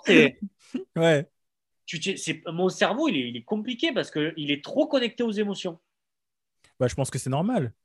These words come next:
Speaker 2: Parce que en plus,
Speaker 1: Non, mais
Speaker 2: tu
Speaker 1: c'est, tu, tu
Speaker 2: Ouais.
Speaker 1: vois, j'ai, j'écoutais certains galeristes, ils arrivent à garder ce côté, euh, très business. Et moi, j'y arrive pas. Voilà, c'est ce côté. Je pense que si un jour je me quitte avec un artiste,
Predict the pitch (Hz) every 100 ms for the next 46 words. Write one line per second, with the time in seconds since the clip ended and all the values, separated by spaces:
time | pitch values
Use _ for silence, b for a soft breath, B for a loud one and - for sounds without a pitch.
0 | _ - 143 139 131 190 294 262 127 240
1 | 233 - 185 - 127 120 294 190 175 165
2 | - 226 269 208 220 208 196 185 190 285
3 | 320 - _ _ 156 196 190 240 196 180
4 | 185 240 - 175 175 - 220 202 165 156
5 | 147 139 _ _ _ _ - 233 170 165
6 | 202 202 - - _ _ 127 156 214 165
7 | 143 135 110 98 _ _ 123 113 110 -
8 | 117 - 139 131 180 220 233 _ _ _
9 | _ _ _ - 143 190 190 - - -
10 | 175 165 208 226 190 175 175 - 208 156
11 | 139 143 143 135 - 208 254 262